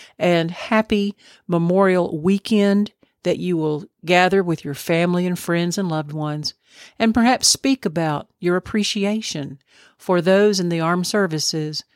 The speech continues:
who paid the ultimate price so that we could be free and have liberty today. You know, stuff happens.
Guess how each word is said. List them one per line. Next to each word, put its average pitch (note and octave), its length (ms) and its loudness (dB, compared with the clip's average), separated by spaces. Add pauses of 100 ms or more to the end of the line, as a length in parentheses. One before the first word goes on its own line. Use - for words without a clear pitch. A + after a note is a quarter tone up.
(200)
who F#3+ 140 0
paid G3 320 2
the F3 120 4
ultimate F#3+ 480 0
price D3 640 -4 (260)
so F3+ 180 2
that E3+ 180 2
we E3 160 4
could F3 160 0
be F3+ 140 2
free D3+ 540 -2
and D#3 140 -2
have E3 220 0
liberty D3+ 480 0
today. D3+ 520 -4 (1080)
You F#3+ 100 0
know, F#3+ 140 4
stuff A3 340 2
happens. D3+ 640 -4